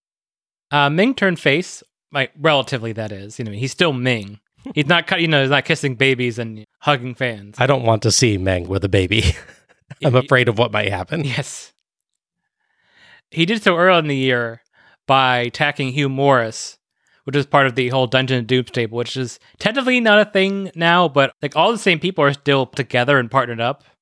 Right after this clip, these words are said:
Speaker 1: but they're not called Dungeon of Doom. Officially ended in, in ninety-seven.
Speaker 2: Hmm,
Speaker 1: So
Speaker 2: okay.
Speaker 1: one stable ended in nineteen ninety-seven, the other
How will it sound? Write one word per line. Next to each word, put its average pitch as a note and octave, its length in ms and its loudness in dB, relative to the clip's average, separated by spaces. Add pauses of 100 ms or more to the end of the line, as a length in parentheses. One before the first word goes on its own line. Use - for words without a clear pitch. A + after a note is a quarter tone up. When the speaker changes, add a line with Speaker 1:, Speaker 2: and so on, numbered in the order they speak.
(500)
Speaker 1:
but C#3 100 -2
they're D#3+ 100 4
not C#3+ 140 0
called C3+ 200 0
Dungeon A#2+ 220 -4
of G#2+ 80 -14
Doom. A2 160 -10
Officially F3 420 2
ended B2+ 360 2
in, B2 60 -10
in B2 80 -8
ninety-seven. A2 640 -6 (520)
Speaker 2:
Hmm, A#2+ 140 -4
Speaker 1:
So D#3 140 4
Speaker 2:
okay. F2 180 -6
Speaker 1:
one A#3 280 2
stable D3+ 380 0
ended C3+ 200 2
in - 20 -4
nineteen B2+ 220 0
ninety-seven, A2 680 -4
the B2 160 -2
other B2 300 0